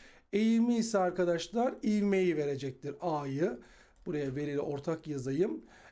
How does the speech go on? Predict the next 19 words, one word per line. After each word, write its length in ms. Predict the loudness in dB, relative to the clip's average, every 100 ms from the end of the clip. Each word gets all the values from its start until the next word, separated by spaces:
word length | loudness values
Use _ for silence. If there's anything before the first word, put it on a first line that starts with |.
| -2
Evet, 300 | 0 0 2
buranın 240 | 2 4
yer 320 | 4 4 4
değiştirmesiyle 640 | 2 2 0 0 2 2
buranın 280 | 2 2 2
yer 220 | 2 2
değiştirmesi 540 | 2 -2 -2 -6 -8 -6
eşittir. 540 | -2 0 -2 -4 -10 -8 -2
Ama 380 | 2 2 -2 -8 -20 _
sıfır 520 | -6 -4 -2 0 0
T'ninki 600 | 0 2 2 0 0 -2
eşit 400 | -2 -2 -2 -2
değildir. 480 | 0 0 0 -2 -2 -2
Eşit 380 | 0 0 0 0
büyüklüktedir. 640 | 0 -2 -2 0 0 0 -2 -2
Vektörelden 680 | -2 0 0 0 0 -2 -2
dolayı, 240 | -2 -2
yönlerden 560 | 0 0 0 -2 -6 -6
kaynaklı. 640 | -8 -8 -10 -6 -6 -6